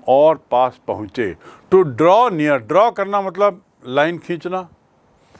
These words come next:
और ड्रॉ करना मतलब पास लाना, ड्रॉ करना मतलब निकट होना। "I was drawn to the personality of Mahatma Gandhi when I met him."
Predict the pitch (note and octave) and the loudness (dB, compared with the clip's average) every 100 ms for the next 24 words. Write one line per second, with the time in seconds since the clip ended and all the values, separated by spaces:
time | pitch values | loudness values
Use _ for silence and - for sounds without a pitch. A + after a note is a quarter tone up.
0 | _ - - D#3+ E3+ C3+ F3+ B3+ G#3+ G#3 | _ -20 0 2 2 2 4 4 2 0
1 | G#3 F#3+ F#3+ G3 - D#3+ E3 - B2 G#2+ | 0 -2 -4 -6 0 0 0 -4 -10 -10
2 | G#2 F2+ _ _ _ _ _ _ _ _ | -12 -20 _ _ _ _ _ _ _ _
3 | _ _ _ _ _ _ - _ _ _ | _ _ _ _ _ _ -20 _ _ _
4 | _ _ _ - A2+ D3 G3 B3 E3+ E3+ | _ _ _ -12 0 4 4 4 2 2
5 | G3 F3 F3 C#3+ C#3+ E3+ F3+ - A2 F#2 | 2 2 0 0 -2 0 0 -2 -10 -12
6 | F#2 - _ _ _ _ _ _ _ _ | -14 -20 _ _ _ _ _ _ _ _
7 | _ - - - - - _ D3 E3+ G3+ | _ -18 -16 -16 -20 -20 _ 0 2 4
8 | G#3 C#3 A#2+ F#3 A#3+ C#4+ B3+ - F#3+ F#3+ | 2 0 0 2 4 2 0 -4 -4 -2
9 | - D#3 - D#3+ F#3+ G3 D#3+ F3+ D3 D3 | -2 -4 -4 0 0 -2 -6 -6 -6 -6
10 | C#3 C#3+ C#3+ A#2 B2 C3 G#2 F#2+ G2 C3 | -6 -4 -8 -4 -2 -4 -8 -14 -6 -2
11 | C#3+ A2+ B2 C#3 - | 0 -2 -4 -4 -8